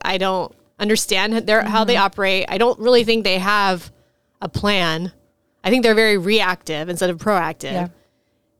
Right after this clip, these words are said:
Speaker 1: And I just, it's hard for me not to think, like, are they actually Democrats running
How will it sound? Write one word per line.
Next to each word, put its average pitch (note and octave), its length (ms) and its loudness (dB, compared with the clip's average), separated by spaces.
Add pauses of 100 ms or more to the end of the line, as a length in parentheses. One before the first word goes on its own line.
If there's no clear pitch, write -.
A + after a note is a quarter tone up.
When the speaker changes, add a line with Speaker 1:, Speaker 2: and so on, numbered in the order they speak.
(280)
Speaker 1:
And G3+ 120 0
I G3 120 0
just, G#3+ 180 2
it's G#3 120 -6
hard C4 160 2
for C4 40 -4
me C4 80 0
not A#3 160 0
to A3+ 100 -2
think, A3 220 -2
like, F#3+ 160 0
are F#3 80 2
they G#3 100 2
actually G#3 440 -2
Democrats A3 540 -4
running C#4 420 -6